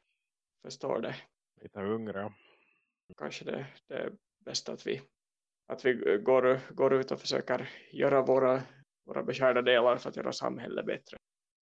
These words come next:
Speaker 2: Nå, åtminstone behöver ju vi inte ge folk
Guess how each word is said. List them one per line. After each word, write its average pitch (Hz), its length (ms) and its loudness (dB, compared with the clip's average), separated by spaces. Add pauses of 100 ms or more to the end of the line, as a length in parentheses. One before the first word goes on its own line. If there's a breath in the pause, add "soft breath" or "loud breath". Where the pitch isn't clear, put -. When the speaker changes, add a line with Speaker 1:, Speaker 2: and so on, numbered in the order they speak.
(200)
Speaker 2:
Nå, 120 340 2 (840)
åtminstone 127 680 -4
behöver 131 400 2
ju 131 320 -2 (100)
vi 127 180 -2
inte 131 280 -8 (160)
ge 131 220 -2
folk 127 340 -4